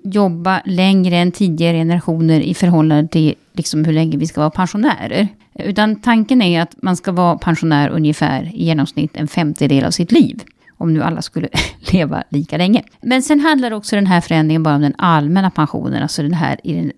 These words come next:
orangea kuvertet. För det är den som politikerna bestämmer om. Tjänstepensionen, som ju också är viktigt, det är ju arbetsmarknadens parter som bestämmer över den. Och det berörs inte av de här förändringarna.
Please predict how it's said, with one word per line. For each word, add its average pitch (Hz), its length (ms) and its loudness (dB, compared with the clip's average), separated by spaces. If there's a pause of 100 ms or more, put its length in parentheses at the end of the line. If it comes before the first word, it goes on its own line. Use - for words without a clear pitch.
orangea 147 500 -2
kuvertet. 156 800 -4
För 175 80 -2
det 175 80 -2
är 156 40 -2
den 156 160 0
som 143 180 -4
politikerna 170 600 -4
bestämmer - 400 -10
om. 185 180 -2 (720)
Tjänstepensionen, 208 1160 -2 (320)
som 180 220 0
ju 175 80 2
också 170 220 -2
är 202 40 4
viktigt, - 460 -6
det 190 140 -4
är 190 80 4
ju 175 140 2
arbetsmarknadens 170 640 -2
parter - 380 -8
som - 120 -8
bestämmer - 340 -6
över 165 100 -6
den. 196 320 2 (400)
Och 185 120 0 (260)
det 196 260 2
berörs 165 420 0
inte 165 480 0
av 165 80 0
de 143 120 0
här - 140 -4
förändringarna. - 580 -8